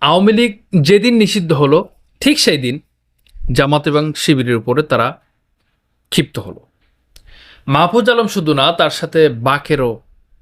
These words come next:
বা নাসিরুদ্দিন পাটোয়ারিও সেই সাথে লেগে গিয়েছিল। তারা একটা চক্রের মধ্যে পড়ে গেছে। তাদের যে চুক্তি হয়েছিলেন,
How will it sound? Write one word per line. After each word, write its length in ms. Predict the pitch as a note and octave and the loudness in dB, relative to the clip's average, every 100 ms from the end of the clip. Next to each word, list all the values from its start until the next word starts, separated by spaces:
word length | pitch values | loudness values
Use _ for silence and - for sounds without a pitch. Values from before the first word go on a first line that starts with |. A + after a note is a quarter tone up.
| _ _ _ _ _ _ _ _ _ _ _ _ _ _ A2+ | _ _ _ _ _ _ _ _ _ _ _ _ _ _ -4
বা 420 | A2 G#2+ G2+ - _ _ _ _ _ _ - | -2 -2 -4 -10 _ _ _ _ _ _ -4
নাসিরুদ্দিন 640 | B2 B2+ - C#3 B2+ C3 A#2 | -2 -2 -2 -6 -4 -6 -2
পাটোয়ারিও 640 | B2+ B2 A#2 A2+ B2+ D#3 - | -2 -2 -4 -6 -6 -10 -14
সেই 220 | - A#2+ G#2+ | -10 -6 -6
সাথে 400 | G2+ - F#2 - | -6 -8 -10 -6
লেগে 280 | A#2 G#2 F#2 | -2 -2 -2
গিয়েছিল। 400 | D#2 D2+ - - _ _ | -6 -12 -14 -16 _ _
তারা 200 | F#3 A3+ | 2 2
একটা 200 | G#3+ G#3+ | 0 -2
চক্রের 580 | G3+ G3 E3+ - E3 C#3 | 0 0 0 -2 -4 -2
মধ্যে 280 | A#2+ A2 A#2 | -4 -8 -10
পড়ে 220 | F2 E2 | -10 -12
গেছে। 280 | - - - _ _ _ - - - - - | -16 -18 -20 _ _ _ -20 -20 -20 -8 -2
তাদের 300 | F3 A3 G#3 | 0 0 0
যে 100 | A#3 | -2
চুক্তি 540 | - B3+ - - C#4+ | 0 0 0 2 2
হয়েছিলেন, 580 | F3 C#3+ - C3+ C#3+ | 4 2 0 -4 -4